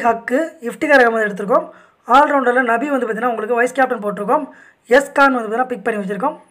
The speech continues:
பவுலிங்ல ரஷீத் Khan, முஜிபுர் ரஹ்மான், அஃப்ரிடி, ஹெச் ரவுஃப் வந்து பார்த்தீங்கன்னா pick பண்ணி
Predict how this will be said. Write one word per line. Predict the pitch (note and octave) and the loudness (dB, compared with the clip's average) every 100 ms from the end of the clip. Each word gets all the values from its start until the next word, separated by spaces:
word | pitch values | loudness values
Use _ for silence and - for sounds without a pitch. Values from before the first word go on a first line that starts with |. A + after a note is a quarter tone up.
| A3+ | 4
பவுலிங்ல | B3 B3+ A#3 D#4 D#4 - - _ _ _ A#3 | 4 4 2 2 2 -6 -20 _ _ _ 2
ரஷீத் | B3+ D#4+ D#4+ | 2 2 2
Khan, | D4 E4 C#4 | 4 4 0
முஜிபுர் | A#3+ D4+ D4+ C4+ | -4 -4 0 4
ரஹ்மான், | A#3+ A3+ C#4 D4 - _ _ - | 4 4 0 0 -10 _ _ -2
அஃப்ரிடி, | - - C#4 C4+ D#4 - _ _ - | -2 -4 -2 0 -2 -8 _ _ 2
ஹெச் | C4+ - A#3+ | 2 2 4
ரவுஃப் | B3+ C#4 - | 6 4 0
வந்து | A3 | -4
பார்த்தீங்கன்னா | G3+ G#3 C4+ - | -4 -4 -6 -6
pick | G#3+ G3+ | -10 -6
பண்ணி | G#3+ | -6